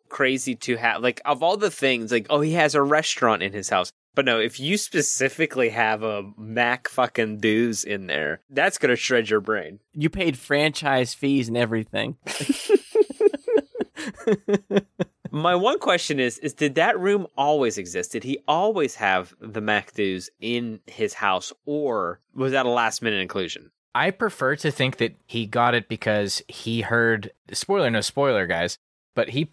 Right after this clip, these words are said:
Speaker 3: tried to play baseball with a bunch of poor people, and the one guy said, "Oh man, I was gonna take that three dollars to McDonald's." And I think he heard that, I think a light bulb went off, and he was like, "You know what? I could get me a McDonald's."
Speaker 2: I think it was a rotating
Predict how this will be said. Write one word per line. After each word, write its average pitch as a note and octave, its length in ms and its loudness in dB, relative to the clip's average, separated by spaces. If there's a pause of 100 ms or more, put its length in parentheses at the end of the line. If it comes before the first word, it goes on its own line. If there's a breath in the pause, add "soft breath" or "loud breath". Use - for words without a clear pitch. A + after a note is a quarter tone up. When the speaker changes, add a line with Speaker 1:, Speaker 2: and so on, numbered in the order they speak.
Speaker 3:
tried C3+ 220 0
to A2+ 40 -6
play A2 160 0
baseball G2+ 460 0
with F#2 120 -4
a G2 60 -6
bunch G2 220 -2
of - 60 -20
poor A2+ 200 -2
people, F#2 400 -4 (140)
and G#2+ 260 0
the G#2 40 -2
one A2 200 2
guy G2 160 2
said, F#2 300 -2
"Oh A2+ 180 2
man, A#2 260 -2
I A#2+ 60 2
was B2 120 -2
gonna G2+ 140 -6
take A2 180 -6
that G2+ 140 -4
three A2+ 140 -6
dollars A2+ 280 0
to A#2+ 60 -6
McDonald's." A#2 800 -2 (140)
And G2+ 120 -2
I G#2 40 0
think D#3 180 -2
he D3+ 100 -2
heard C#3 300 -2
that, F3 340 0
I G#2 80 -8
think G#2 200 -6
a G2 60 -6
light A#2+ 200 0
bulb D#3 220 0
went D#3 160 2
off, D#3+ 200 2
and A2+ 100 -4
he A#2 60 0
was A2 140 -2
like, G#2 340 -2 (120)
"You C#3+ 120 -8
know E3 120 0
what? G3+ 240 2
I C4+ 160 0
could - 180 -4
get G#2+ 140 2
me G#2 120 0
a G2+ 100 0
McDonald's." F2 720 -4 (360)
Speaker 2:
I C#3+ 80 0
think F#3 180 0
it F#3 80 0
was C#3 300 -2
a C3+ 100 2
rotating B2+ 880 0